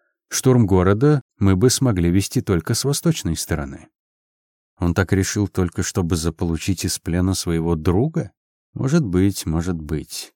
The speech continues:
Тут сложно сказать. Я не понимаю, как думает Регвард,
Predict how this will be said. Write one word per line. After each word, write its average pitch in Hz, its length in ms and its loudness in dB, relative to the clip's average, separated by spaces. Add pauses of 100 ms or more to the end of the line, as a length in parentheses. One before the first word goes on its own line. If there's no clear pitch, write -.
(140)
Тут - 160 -10
сложно 107 360 2
сказать. - 560 -10 (280)
Я 101 160 6
не 107 120 2
понимаю, 104 540 2
как 95 320 2
думает 90 440 2
Регвард, - 540 -6